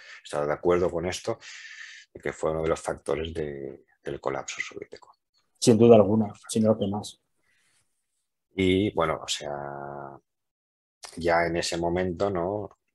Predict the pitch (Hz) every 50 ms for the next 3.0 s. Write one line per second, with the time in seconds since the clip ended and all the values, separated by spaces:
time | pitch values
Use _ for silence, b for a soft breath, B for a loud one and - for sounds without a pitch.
0 | _ _ - 71 73 73 82 92 78 - 80 - - - _ _ _ _ _ _
1 | _ _ _ _ _ _ _ _ - 156 - - _ _ _ - - - 131 -
2 | - - - 76 73 73 80 80 80 78 78 80 85 98 98 107 107 - -